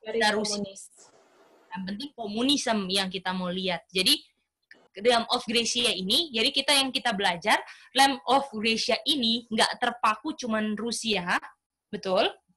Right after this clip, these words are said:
Speaker 2: Nggak terpaku cuman Rusia, dia bisa komunisme, siapa aja komunisme. Tapi,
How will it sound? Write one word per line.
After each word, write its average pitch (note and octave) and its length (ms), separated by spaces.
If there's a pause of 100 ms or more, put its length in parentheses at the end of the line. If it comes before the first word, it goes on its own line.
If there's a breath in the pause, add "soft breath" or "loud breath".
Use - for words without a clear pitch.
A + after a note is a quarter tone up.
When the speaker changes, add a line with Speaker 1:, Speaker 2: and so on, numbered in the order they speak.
(500)
Speaker 2:
Nggak A3 180
terpaku B3+ 460
cuman A3+ 240
Rusia, G3 640 (320 loud breath)
dia F#3+ 320
bisa B3 320
komunisme, A#3+ 720
siapa G3+ 480
aja B3+ 160
komunisme. F#3 720
Tapi, D4 480